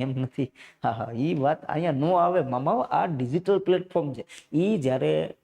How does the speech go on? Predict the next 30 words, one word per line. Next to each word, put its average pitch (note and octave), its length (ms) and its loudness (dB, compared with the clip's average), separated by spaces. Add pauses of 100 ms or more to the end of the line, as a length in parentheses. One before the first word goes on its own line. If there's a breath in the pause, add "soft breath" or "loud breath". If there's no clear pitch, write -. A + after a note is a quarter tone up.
(280)
ઓફલાઈન G3 520 2
કે G#3 100 4
ભણતા D#3+ 380 2
હોય A3+ 120 4
ને A3 60 -2
તઈ F#3 260 2
આવે. D3+ 220 4
તમે G#3+ 360 2
પછી G3 320 2
છે F#3 80 4
ને G3 120 0 (420 loud breath)
ગામમાં D3 580 2
ગધેડો D3 480 4
કરો F3+ 220 4
ને, D#3+ 120 2
આ C3+ 400 0 (120)
ઈ C3+ 120 2
ના A#2 200 -6
મજા G#2+ 340 -10
આવે. - 300 -8
જો B2 120 -2
આ, - 180 -4 (460)
બરાબર C3 360 0
હે? - 80 -6 (1120)
એક G#3+ 160 4 (120)
પૂજનીય, A3 600 4
આદરણીય G#3 480 2
બાપુ D3 400 0
છે, A#2+ 140 -12 (1200)
બરાબર? D3 300 0